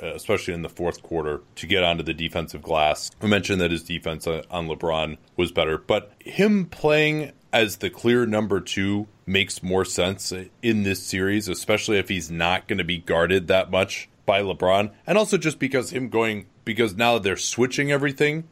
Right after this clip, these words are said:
you know, you're really, it, there's no reason to ever go at LeBron, even if it is to tire him out. It, you, there's just such juicier matchups elsewhere. But,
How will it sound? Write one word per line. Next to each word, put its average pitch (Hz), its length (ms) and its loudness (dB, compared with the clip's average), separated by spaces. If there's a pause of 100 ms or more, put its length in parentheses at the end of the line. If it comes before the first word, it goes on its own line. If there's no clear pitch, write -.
(100)
you 101 120 0
know, 98 40 4
you're 98 220 0
really, 101 320 4
it, 92 340 -8
there's 95 220 -2
no 113 100 4
reason 98 340 0
to 92 60 0
ever 90 160 0
go 82 240 2
at 85 220 2
LeBron, 110 560 2
even 135 180 0
if 107 140 0
it 98 80 0
is 95 180 -2
to - 80 -8
tire 90 400 0
him 85 80 -2
out. 85 300 2 (160)
It, 80 180 -10
you, 90 380 -6
there's 92 160 -2
just 95 260 -4
such - 320 -2
juicier 90 500 -6
matchups 85 680 -2
elsewhere. 120 560 2 (220)
But, 175 320 4